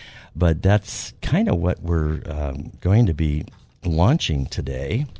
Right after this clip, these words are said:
is a study about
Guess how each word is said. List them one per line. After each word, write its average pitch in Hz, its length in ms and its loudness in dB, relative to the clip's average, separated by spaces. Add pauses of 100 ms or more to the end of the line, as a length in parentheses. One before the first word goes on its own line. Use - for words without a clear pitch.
(1120)
is 92 200 4
a 92 80 6
study 85 720 -2 (540)
about 82 840 -4